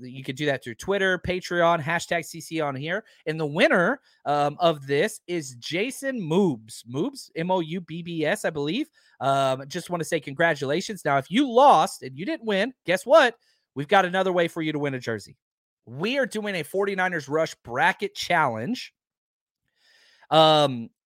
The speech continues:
and yeah, we're, the winner gets an autographed Frank Gore jersey. So, uh,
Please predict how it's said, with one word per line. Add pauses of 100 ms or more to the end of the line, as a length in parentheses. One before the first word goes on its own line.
and
yeah,
we're,
the
winner
gets
an
autographed
Frank
Gore
jersey. (540)
So, (100)
uh,